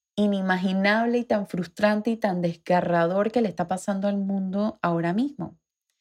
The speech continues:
Y la importancia de contrastar esto con las emociones que evocan es, nuevamente, no significa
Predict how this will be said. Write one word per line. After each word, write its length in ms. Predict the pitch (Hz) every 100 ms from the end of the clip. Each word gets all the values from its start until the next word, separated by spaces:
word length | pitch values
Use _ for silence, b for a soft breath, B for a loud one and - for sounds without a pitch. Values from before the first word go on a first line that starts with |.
| B B B B B B
Y 80 | 202
la 80 | 208
importancia 1200 | 208 220 214 208 247 262 262 - 269 285 302 - 185
de 180 | 185
contrastar 680 | 180 185 180 175 - 202 208
esto 560 | 214 - - 165 170 - _ b b b
con 120 | 190
las 140 | 180 175
emociones 640 | 175 170 - 214 233 262
que 120 | 180
evocan 560 | 170 175 175 180 190 - b b b _
es, 540 | 214 214 247 - - _ _ _ _ _ _ _ _ _ _ _ _ _ _ _ _ _ 202
nuevamente, 640 | 220 233 240 214 180 180
no 180 | 180 220
significa 1120 | - 269 247 175 - 226 220 240 240 -